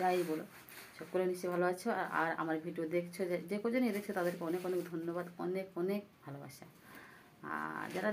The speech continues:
দেখছো না, তাদেরকেও ভালোবাসা, তারা নিশ্চয়ই একদিন না একদিন দেখবে। আজকে হয়তো দেখছে না, আজকে হয়তো আমার ভালো কন্টেন্ট বানাতে পারছি না হয়তো, ওদের মনে হচ্ছে। তো যাই হোক, আমি কী কন্টেন্ট বানাবো বলে দেখি, একা মানুষ, যা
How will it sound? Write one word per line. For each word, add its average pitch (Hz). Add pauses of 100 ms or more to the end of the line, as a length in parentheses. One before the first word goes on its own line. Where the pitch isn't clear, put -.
দেখছো 220
না, 226 (100)
তাদেরকেও 226
ভালোবাসা, 196 (120)
তারা 185
নিশ্চয়ই 196
একদিন 180
না 180
একদিন 175 (120)
দেখবে। 160 (800)
আজকে 175
হয়তো 202
দেখছে 175
না, 175 (140)
আজকে 175
হয়তো 185
আমার 175
ভালো 170
কন্টেন্ট 175
বানাতে 165
পারছি 160
না 151
হয়তো, 151 (760)
ওদের 208
মনে 190
হচ্ছে। 175 (680)
তো 175
যাই 175
হোক, 156 (560)
আমি 208
কী 208 (100)
কন্টেন্ট 185
বানাবো 170
বলে 175
দেখি, 175 (120)
একা - (120)
মানুষ, 175 (1160)
যা 175